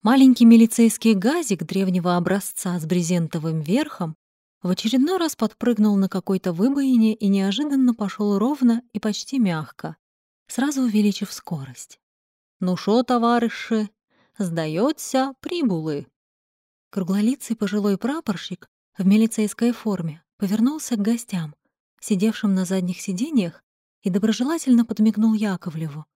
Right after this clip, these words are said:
после чего сразу же перешел на чистейший русский язык,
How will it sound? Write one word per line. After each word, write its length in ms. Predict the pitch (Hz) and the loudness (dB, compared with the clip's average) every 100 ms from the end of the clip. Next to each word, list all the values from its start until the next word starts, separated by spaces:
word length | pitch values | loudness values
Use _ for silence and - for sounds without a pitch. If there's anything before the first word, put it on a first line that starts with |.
| _ _ _ _ _ | _ _ _ _ _
после 340 | 226 - 220 | -4 -2 -2
чего 420 | 208 220 233 330 349 _ _ _ | -2 -6 -4 -6 -8 _ _ _
сразу 340 | - 285 302 262 | -8 -4 -2 -2
же 120 | 220 | -2
перешел 440 | 226 208 - 262 | -2 -2 -2 0
на 100 | 240 | 2
чистейший 540 | 202 190 - 233 - 202 | 2 -4 -2 -2 -2 -4
русский 340 | 202 - 214 | -4 -6 -4
язык, 540 | 196 202 170 160 - | -2 -4 -4 -8 -8